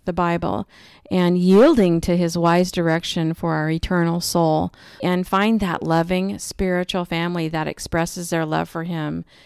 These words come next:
in the ways that He has asked us to express that love. Jesus said, "If you love me, you will keep my commandments." So you can know that you are snuggled up next to the Good Shepherd when you have a properly applied book, chapter, and verse for everything you believe and teach.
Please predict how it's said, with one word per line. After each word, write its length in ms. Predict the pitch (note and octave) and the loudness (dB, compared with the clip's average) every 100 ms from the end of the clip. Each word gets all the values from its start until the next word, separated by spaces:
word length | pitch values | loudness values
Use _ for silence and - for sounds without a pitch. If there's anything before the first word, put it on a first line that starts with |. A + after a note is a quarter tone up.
| _ | _
in 160 | - F3+ | 0 4
the 100 | F3+ | 4
ways 400 | A3+ F3 F#3+ A3 | 6 4 4 2
that 140 | F3 | 0
He 420 | - A3 A#3 A#3+ | 0 2 6 6
has 240 | B3 F3 F3 | 6 4 2
asked 360 | - D#3+ E3+ - | 0 0 0 -2
us 180 | C#3 - | -4 -2
to 160 | F#3 D#3 | 0 0
express 460 | - - E3 D#3+ | 0 -2 -2 -2
that 280 | D#3 C#3+ - | -2 -4 -2
love. 460 | D3+ C3+ A#1+ - - - | 0 0 -2 -10 -10 0
Jesus 400 | B3 B3 C#4+ - | 2 4 4 4
said, 240 | D4 B3 | 2 2
"If 100 | - | 2
you 120 | G#3+ | 2
love 360 | G3+ G3+ G#3+ A#3 | 4 6 6 6
me, 240 | A#3+ A#3+ | 4 6
you 100 | G#3 | 4
will 100 | F3+ | 2
keep 260 | F3+ A#3 - | 0 -4 -2
my 160 | G3 | -2
commandments." 760 | G3 A3+ F3 F#3 G3 D3 - - | 0 0 2 2 2 0 -2 -8
So 540 | - F#3 E3+ E3+ E3+ | -4 0 0 0 0
you 220 | F#3 B3 | 0 0
can 180 | F4+ D4+ | 2 2
know 260 | C#4+ D4+ A3+ | 4 4 2
that 200 | F#3+ - | 0 0
you 200 | G#3+ A3+ | 0 0
are 180 | G3 G3 | 0 -2
snuggled 520 | - - G#3+ C4 C4+ | -4 0 2 4 4
up 120 | C4+ | 4
next 280 | A#3+ A#3+ - | 2 -2 -2
to 100 | B3+ | -6
the 100 | A3+ | -4
Good 200 | A#3 A3 | -4 -4
Shepherd 460 | - A#3+ A3+ F#3+ F#3 | -2 -2 -2 -4 -4
when 260 | F#3+ F#3 | -4 -4
you 220 | F#3+ G3 G#3+ | -2 -2 -2
have 200 | G#3+ F#3+ | -2 -2
a 80 | |
properly 720 | - - G3+ G3 G#3 A#3+ A#3+ A#3+ | -4 -4 -2 -2 0 -2 -2 -2
applied 440 | - G3+ F#3+ F3+ | -4 -2 -2 -2
book, 140 | F#3+ F#3 | -4 -4
chapter, 360 | G#3+ G3 - | -2 -2 0
and 100 | G#3 | -2
verse 240 | F#3+ G#3+ G3+ | 0 0 0
for 160 | D#3+ - | -4 -2
everything 640 | D#3+ F3+ F#3+ G#3 G3+ G#3 | 0 2 2 0 0 2
you 100 | G3 | 2
believe 360 | F#3 F#3+ F#3+ F#3 | 0 0 0 0
and 140 | E3+ | -4
teach. 600 | E3+ A3+ G#3+ - - - | -2 -2 -2 -4 -8 -16